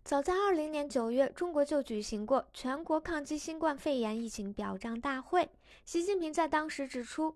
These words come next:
中国取得了抗疫斗争重要战略成果，创造了人类同疾病斗争史上又一个英勇壮举。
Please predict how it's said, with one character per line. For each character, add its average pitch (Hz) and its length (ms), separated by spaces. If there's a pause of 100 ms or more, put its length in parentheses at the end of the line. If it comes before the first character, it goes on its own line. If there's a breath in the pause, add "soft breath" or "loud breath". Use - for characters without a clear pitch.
(120)
中 403 180
国 392 140
取 285 200
得 226 160
了 254 100
抗 311 260
疫 294 140
斗 269 240
争 269 220
重 247 240
要 220 200
战 220 260
略 226 140
成 220 300
果， 269 240
创 370 240
造 339 160
了 254 100
人 220 220
类 262 160
同 233 240
疾 220 180
病 311 220
斗 349 160
争 359 180
史 208 220
上 240 260
又 262 240
一 214 120
个 226 140
英 226 280
勇 208 180
壮 240 260
举。 226 280